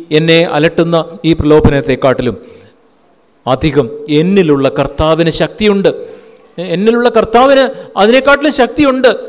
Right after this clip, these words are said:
ഈ മല്ലനെ കീഴ്പ്പെടുത്തുവാൻ", ആ, എന്ന് നമുക്ക് പറയാനായിട്ട് പറ്റും. യേശുവിനെ, യേശു എന്ന പേരിൻ്റെ അർത്ഥം തന്നെ, ആ, നമ്മൾ, ആ,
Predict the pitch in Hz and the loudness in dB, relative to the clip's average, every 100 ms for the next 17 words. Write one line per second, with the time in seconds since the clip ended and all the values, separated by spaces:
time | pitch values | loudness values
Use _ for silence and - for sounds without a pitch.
0 | - - - - 151 156 143 151 147 147 | -18 -20 -20 -6 -4 -2 0 0 0 -2
1 | 135 135 131 135 113 98 - - _ _ | -2 -2 -2 0 -2 -4 -18 -20 _ _
2 | _ _ _ _ _ 113 113 - 139 139 | _ _ _ _ _ -12 -12 -4 -2 0
3 | 123 - 135 127 127 123 131 127 - - | 0 -2 -6 -4 -2 -2 -2 -2 -4 -6
4 | - 208 208 - 214 196 190 185 - - | -4 2 2 4 4 4 2 0 -12 -18
5 | - - 180 180 196 208 202 202 175 180 | -14 -4 2 4 4 4 4 4 4 4
6 | 196 190 160 - 214 208 185 117 - - | 4 4 4 2 2 4 2 0 -6 -18
7 | - 160 135 _ 156 135 135 190 170 147 | -18 -18 -18 _ -4 0 0 0 -2 2
8 | 143 143 - - 180 - - _ | 2 2 -6 -16 -20 -20 -20 _